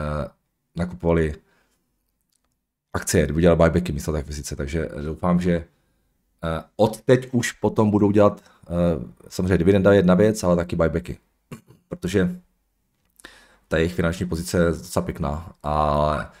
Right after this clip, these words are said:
ale chápu, že tu akvizici dělali částečně, protože potřebovali na-, navýšit ten pozemkový fond, takže budíš prostě, jo. Ehm,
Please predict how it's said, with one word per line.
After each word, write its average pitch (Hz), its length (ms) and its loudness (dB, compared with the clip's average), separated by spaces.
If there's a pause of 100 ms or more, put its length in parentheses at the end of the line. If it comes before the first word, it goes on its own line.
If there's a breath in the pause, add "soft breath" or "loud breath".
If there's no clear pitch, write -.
(220 soft breath)
ale 120 140 6
chápu, 123 280 6
že 127 80 4
tu 120 100 6
akvizici 113 280 0
dělali 95 240 8
částečně, 90 380 -4
protože 87 260 -4
potřebovali 87 460 0
na-, 78 160 -2
navýšit 82 300 -4
ten 87 100 0
pozemkový 87 440 0
fond, 85 300 -2
takže 78 240 -4
budíš 76 360 -2
prostě, - 260 -16
jo. 65 100 -10 (1120 soft breath)
Ehm, 73 520 -4